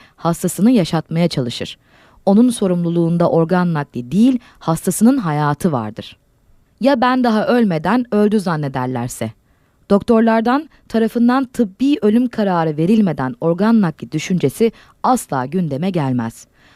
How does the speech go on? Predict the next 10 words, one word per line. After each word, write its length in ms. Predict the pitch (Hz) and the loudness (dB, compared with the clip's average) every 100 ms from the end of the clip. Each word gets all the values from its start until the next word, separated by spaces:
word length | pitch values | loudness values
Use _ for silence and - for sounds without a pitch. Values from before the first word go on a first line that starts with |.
| _ | _
Ayrıca 400 | - 196 156 147 | 0 2 0 -4
organ 480 | - 160 165 220 220 | -2 -2 2 2 2
bağışı 300 | 151 135 156 | 0 -2 -4
gönüllülerine 840 | 156 156 147 147 139 139 151 226 - _ - | -2 0 0 0 0 0 2 0 -2 _ 0
emin 220 | 196 233 | 4 4
olmak 360 | 180 135 123 - | 4 -2 -8 -2
amacıyla 540 | 208 170 135 135 214 226 _ _ | 0 0 -2 -2 -2 -4 _ _
ekstra 380 | 254 - 180 233 | -4 -2 -4 -2
testler 440 | 196 180 - 190 | -2 -4 -2 -2
uygulanır. 640 | 147 147 139 139 135 - | -2 -4 -4 -4 -6 -8